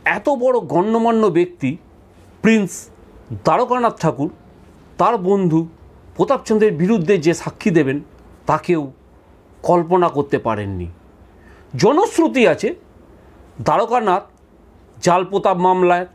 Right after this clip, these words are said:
সাক্ষ্য দেওয়ার জন্য পরাণচাঁদের নিকট প্রচুর অর্থ লাভ করেছিলেন। আরও জনশ্রুতি আছে,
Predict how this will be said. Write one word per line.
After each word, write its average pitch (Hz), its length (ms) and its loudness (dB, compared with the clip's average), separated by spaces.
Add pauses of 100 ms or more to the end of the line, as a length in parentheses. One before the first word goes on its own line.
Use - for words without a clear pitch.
(340)
সাক্ষ্য - 400 -4
দেওয়ার 175 300 0
জন্য 147 360 -2 (500)
পরাণচাঁদের 202 540 2
নিকট 160 340 2 (640)
প্রচুর 208 420 2 (520)
অর্থ 180 260 2
লাভ 160 160 4 (100)
করেছিলেন। 104 520 -6 (760)
আরও 277 260 2
জনশ্রুতি 240 640 0
আছে, - 280 -2